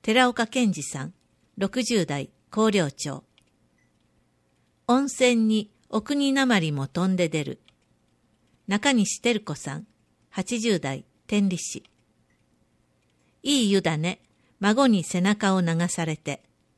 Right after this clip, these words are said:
柳田昭夫さん、七十代、生駒市。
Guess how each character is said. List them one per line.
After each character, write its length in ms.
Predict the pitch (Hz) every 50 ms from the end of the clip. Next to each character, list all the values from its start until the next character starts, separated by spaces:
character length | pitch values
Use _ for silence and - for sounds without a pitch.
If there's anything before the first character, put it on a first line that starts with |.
| _ _ _ _ _ _ _ _ _ _ _ _ _ _ _
柳 420 | - 185 196 214 240 240 226 226 196
田 180 | 214 196 - -
昭 300 | 185 175 - - 208 196
夫 80 | 185
さ 240 | 170 - - 170 160
ん、 100 | 156 - - _ _ _ _ _ _
七 260 | - 170 185 214 240 233
十 220 | 202 226 208 165
代、 240 | - 135 131 - - _ _ _ -
生 80 | 175
駒 280 | - - 202 190 180 160
市。 320 | - - - - - -